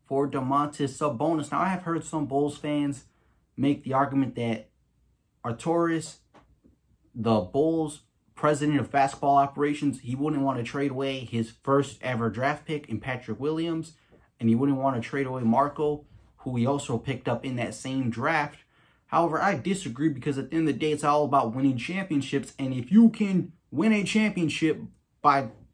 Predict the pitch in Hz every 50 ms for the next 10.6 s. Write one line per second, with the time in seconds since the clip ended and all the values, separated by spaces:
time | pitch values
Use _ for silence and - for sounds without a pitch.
0 | - - 123 110 170 185 208 196 165 - 139 117 107 175 208 214 214 220 214 -
1 | - - 117 117 156 190 165 175 185 170 160 147 139 170 180 170 170 190 175 -
2 | - 135 131 170 180 185 185 196 190 190 - - 113 110 113 160 160 160 - 147
3 | 120 123 147 170 185 185 190 190 185 185 170 - - - 123 113 - 175 170 156
4 | 170 165 185 190 180 - - - _ _ _ - - 160 - - 170 170 - 175
5 | 147 160 190 208 214 208 208 196 - - - _ _ _ _ _ - - 147 143
6 | 180 202 202 202 202 202 196 196 - 226 233 233 226 190 220 208 - 233 226 226
7 | - 156 202 226 214 190 156 247 269 269 240 196 139 107 - - _ _ _ _
8 | _ _ _ _ - 180 220 226 220 202 175 202 202 196 196 196 196 - - 190
9 | 160 123 147 170 170 165 139 139 156 156 147 135 - 156 151 156 156 156 156 -
10 | - - _ _ - 190 208 214 208 196 196 -